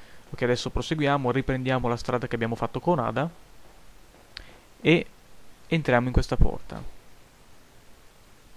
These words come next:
Allora, in primis vi dico che non possiamo raggiungere la scala perché, mm, vedete che la ventola è entrata in funzione, qualcuno l'ha attivata e di conseguenza non possiamo passarci.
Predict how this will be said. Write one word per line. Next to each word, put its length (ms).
Allora, 220
in 140
primis 600
vi 140
dico 260
che 120
non 120
possiamo 480
raggiungere 640
la 80
scala 500
perché, 400
mm, 600
vedete 340
che 100
la 100
ventola 340
è 40
entrata 240
in 80
funzione, 540
qualcuno 580
l'ha 100
attivata 680
e 100
di 100
conseguenza 640
non 200
possiamo 360
passarci. 680